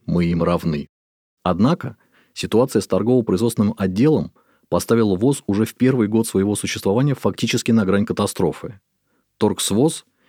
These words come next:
имел по состоянию на первое июня двадцать пятого года двадцать шесть предприятий, из которых было шестнадцать торговых, восемь производственных и два смешанных, со штатом в четыреста сорок шесть человек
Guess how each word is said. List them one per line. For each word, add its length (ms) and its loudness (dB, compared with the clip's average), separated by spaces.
имел 280 2
по 80 -4
состоянию 440 2
на 140 0
первое 300 0
июня 400 2
двадцать 280 -2
пятого 320 -2
года 240 0
двадцать 380 0
шесть 240 0
предприятий, 720 -2
из 140 -4
которых 320 0
было 180 2
шестнадцать 440 -2
торговых, 600 0
восемь 360 0
производственных 840 -2
и 60 -4
два 200 0
смешанных, 580 -2
со 180 -6
штатом 300 -2
в 60 -8
четыреста 420 -2
сорок 220 -2
шесть 180 -4
человек 460 0